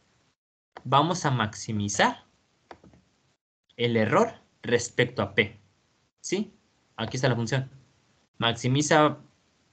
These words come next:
el error respecto a P o maximiza todo esto. Vean, aquí lo único que hice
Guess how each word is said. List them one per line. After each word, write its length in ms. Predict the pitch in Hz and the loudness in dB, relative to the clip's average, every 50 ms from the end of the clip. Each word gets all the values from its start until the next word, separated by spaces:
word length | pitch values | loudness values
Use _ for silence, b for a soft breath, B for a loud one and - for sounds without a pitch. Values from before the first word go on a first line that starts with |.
| _ - - - - | _ -20 -18 -8 -4
el 160 | 131 123 120 | -2 2 4
error 280 | 120 120 139 147 160 | 4 4 4 4 2
respecto 380 | 156 147 139 - 117 104 - 117 | 2 0 -4 -4 -6 -2 0 -2
a 100 | 107 - | 0 2
P 320 | 165 170 185 208 220 - - | 2 2 2 2 -2 -6 -6
o 120 | - 120 117 | -4 -2 -2
maximiza 920 | 117 113 113 - - 117 120 131 131 131 143 135 131 123 117 104 95 95 - - - _ _ _ _ _ _ _ _ _ - | -2 -2 -4 -4 -4 -2 0 0 0 2 4 4 6 6 4 2 0 -4 -12 -20 -20 _ _ _ _ _ _ _ _ _ 0
todo 220 | - 175 175 165 | 2 6 8 8
esto. 340 | 151 151 151 196 208 214 - _ _ _ _ _ _ _ _ _ _ - | 6 6 4 -2 -6 -6 -8 _ _ _ _ _ _ _ _ _ _ 0
Vean, 240 | 135 143 143 139 135 | 4 4 6 6 4
aquí 260 | 135 135 135 185 202 | 2 2 2 2 4
lo 100 | 220 240 | 4 4
único 220 | 247 247 226 220 | 4 2 -2 0
que 100 | - 170 | 2 2
hice 280 | 160 160 - 226 240 | 2 2 2 -2 -4